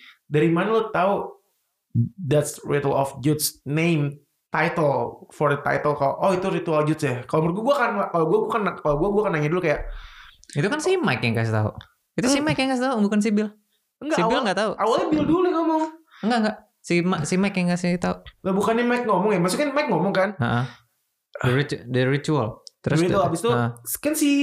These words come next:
Speaker 2: That's
Speaker 1: Bill
Speaker 2: the
Speaker 1: langsung
Speaker 2: ritual.
Speaker 1: pas Bill bang-, baru bangun tuh langsung ngomong, "Jude." Dia langsung ngomong
Speaker 2: Heeh.
Speaker 1: kayak gitu. Mak-, maksud gue di-, cuma di situ buat gue kontranya kayak,
Speaker 2: Mhm.
Speaker 1: "Ini orang langsung tahu dari mana?" Gitu doang sih.
Speaker 2: Hmm.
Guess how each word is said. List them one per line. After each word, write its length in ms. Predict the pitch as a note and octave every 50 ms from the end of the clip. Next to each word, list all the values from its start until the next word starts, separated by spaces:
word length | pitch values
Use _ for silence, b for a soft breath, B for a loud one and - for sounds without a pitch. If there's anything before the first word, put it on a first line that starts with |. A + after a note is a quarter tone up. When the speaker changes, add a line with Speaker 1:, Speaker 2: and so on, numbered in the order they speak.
| C#4 C4+ C#4 -
Speaker 2:
That's 160 | A3+ B2 G#3
Speaker 1:
Bill 80 | C#4 D#4
Speaker 2:
the 40 | E4+
Speaker 1:
langsung 160 | - - D4 E4
Speaker 2:
ritual. 120 | - -
Speaker 1:
pas 120 | C4 A#3+ A#3+
Bill 200 | A3 A3 A3 G3+
bang-, 220 | F3+ E3 D#3+ E3
baru 160 | E3+ F#3 F#3
bangun 240 | F3 E3+ D#3 E3+ G3+ A3
tuh 100 | F4 E4
langsung 200 | C#4 A#3 B3+ B3+
ngomong, 200 | B3 G#3+ G3 E3+ - - B B B B B B B B B B B B B _
"Jude." 380 | - A#2 C3+ G3+ E3+ - - - B B B B B B
Dia 160 | - F3 A#3+
langsung 160 | C#4 D4 D4
ngomong 100 | B3+ A#2+
Speaker 2:
Heeh. 140 | A#2 B2+ A#3
Speaker 1:
kayak 80 | C#4 D#4
gitu. 180 | D#4 - - D3 C3
Mak-, 240 | C3 - C#3+ - -
maksud 200 | C3+ C3 C3+ D3+
gue 180 | E3 E3 G#3+ A3 G3+
di-, 160 | F#3 - -
cuma 160 | - G3+ F#3+
di 100 | F3+ F3
situ 160 | F3 G#3 G#3 A#3+
buat 180 | G#3 F#3+ -
gue 140 | D#3 F#3 -
kontranya 480 | - E3 D3+ D#3 D#3+ D#3+ D#3 D3+ F3 E3
kayak, 380 | D#3 D3 C#3+ - - - - E3
Speaker 2:
Mhm. 320 | B2+ A#2 A#2 A#2 A#2+ B2
Speaker 1:
"Ini 80 | B2+ C3+
orang 160 | C#3 F3 G#3+
langsung 220 | A3 - F#3 D#3+
tahu 100 | C#3+ C#3
dari 220 | C3+ C3 B2 B2+ C3
mana?" 320 | D3+ E3+ F3 D#3+ D#3 C#3+
Gitu 160 | - C3+ C3+ C#3
doang 300 | C3+ C3+ C#3+ D#3 D#3 -
sih. 400 | - A#2+ A#2+ A2 C3 C3 - _
Speaker 2:
Hmm. 720 | - - A2 G#2+ A2 G#2+ G#2+ G#2+ A2 A2 A2+ A2+ A#2